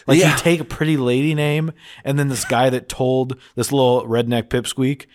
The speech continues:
Speaker 1: that told people to go to a house and punch someone in the face.
Speaker 2: Yeah.
Speaker 1: He
Speaker 2: Yeah.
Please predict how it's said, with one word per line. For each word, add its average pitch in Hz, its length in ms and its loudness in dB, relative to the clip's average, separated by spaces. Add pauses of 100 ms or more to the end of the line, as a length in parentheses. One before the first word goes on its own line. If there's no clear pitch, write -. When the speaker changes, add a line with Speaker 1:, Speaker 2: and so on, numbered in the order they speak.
(320)
Speaker 1:
that 117 160 -6
told 123 260 0
people 127 280 -2
to 113 60 -2
go 110 260 -2
to 117 180 -4
a 101 40 -4
house 107 440 -6
and 107 720 -6
punch 117 240 -4
someone 117 240 -4
in 110 60 -6
the - 60 -14
face. 120 360 -4 (160)
Speaker 2:
Yeah. 135 160 -4 (240)
Speaker 1:
He 147 140 -2
Speaker 2:
Yeah. 139 60 0